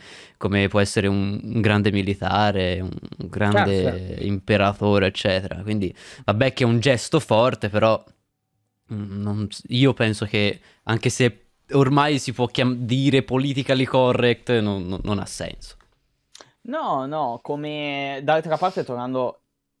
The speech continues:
Speaker 3: ritornando un attimo su Battlefield, per esempio, l'avessero fatto su un Battlefield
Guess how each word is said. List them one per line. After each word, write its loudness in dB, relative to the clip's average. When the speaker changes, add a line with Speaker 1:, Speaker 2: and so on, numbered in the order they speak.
Speaker 3:
ritornando -6
un -4
attimo -2
su -6
Battlefield, 0
per -4
esempio, -4
l'avessero -4
fatto -2
su -12
un -6
Battlefield -4